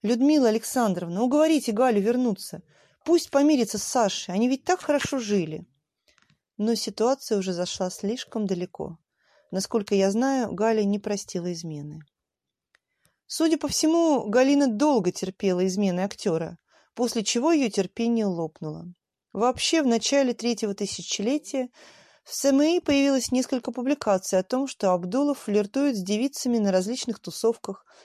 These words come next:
да и в других местах тоже. Например, в апреле двухтысячного года «Желтая газета» опубликовала на своих страницах интервью с Алиной Минцовой,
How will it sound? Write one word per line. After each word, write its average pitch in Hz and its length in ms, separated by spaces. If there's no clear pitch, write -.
да 208 140
и 392 80
в 302 40
других 196 380
местах 190 400
тоже. 160 500
Например, 202 500
в 190 80
апреле 220 440
двухтысячного 190 800
года 196 440
«Желтая 277 460
газета» 247 400
опубликовала 233 640
на 226 100
своих 196 260
страницах 196 640
интервью 185 600
с - 160
Алиной 269 320
Минцовой, 180 760